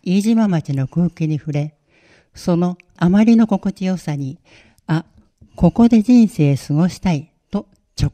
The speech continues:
感しました。私が挑戦したいことは、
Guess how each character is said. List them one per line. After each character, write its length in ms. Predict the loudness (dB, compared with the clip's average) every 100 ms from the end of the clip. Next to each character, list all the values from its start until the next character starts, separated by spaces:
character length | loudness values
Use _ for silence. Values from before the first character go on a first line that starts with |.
| -4
感 180 | -4 -4
し 140 | -6
ま 140 | -8
し 120 | -8 -12
た。 160 | -16 _ _ _ _ _ _ _ _ _ _ _ _ _ _ _
私 380 | -4 -2 0 2
が 80 | 2
挑 260 | 2 2
戦 240 | 2 0 0
し 80 |
た 120 | -2 -4
い 60 |
こ 140 | -4 -4
と 160 | -2
は、 220 | -2 -4